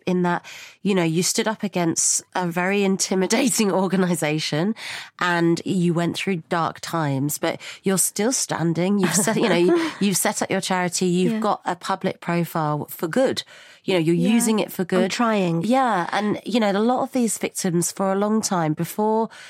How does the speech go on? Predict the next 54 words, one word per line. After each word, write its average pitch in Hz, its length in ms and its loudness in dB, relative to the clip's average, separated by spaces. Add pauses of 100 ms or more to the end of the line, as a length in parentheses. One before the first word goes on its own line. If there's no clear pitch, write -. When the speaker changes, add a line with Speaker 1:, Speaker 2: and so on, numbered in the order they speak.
(160)
Speaker 1:
they 165 180 0
were 160 140 0
groomed 165 360 0
by 147 140 -4
these 254 320 2
men 147 320 0
probably 165 240 -2
fe-, 151 300 -6 (120)
felt - 220 -4
hopeless. 151 640 -6 (320)
During 190 320 2
and 190 100 0
after 214 300 -2
they 151 160 -2
felt 190 160 -4
Speaker 2:
Yeah. 165 80 -2
Speaker 1:
hopeless. 160 540 -4
And 170 200 0
you 180 140 0
are 196 220 -2
giving 190 340 -4
hope 175 560 -4
that, 165 200 -2 (460)
you 240 80 0
know, 208 80 2
and 180 180 2
the 214 60 2
response 247 560 0
from 202 320 0
majority 196 440 -4
of 160 40 -12
the 180 60 -4
general 170 240 -2
public 180 320 -4
is 147 60 -8
people 180 220 -4
are 160 40 0
Speaker 2:
It's 165 60 -2
Speaker 1:
getting 202 180 0
Speaker 2:
been - 80 -2
Speaker 1:
behind 190 120 2 (140)
Speaker 2:
phenomenal. 175 280 2
Speaker 1:
you. 170 60 -12 (100)
Speaker 2:
It's 196 100 2
Speaker 1:
Yeah. 190 100 0
Speaker 2:
been, 190 220 0
you 185 100 0
have 220 220 -2
to - 80 0
believe. 190 680 2
Speaker 1:
Yeah. 175 260 0 (200)
Speaker 2:
You 202 240 4
have 190 440 -2
to 196 420 4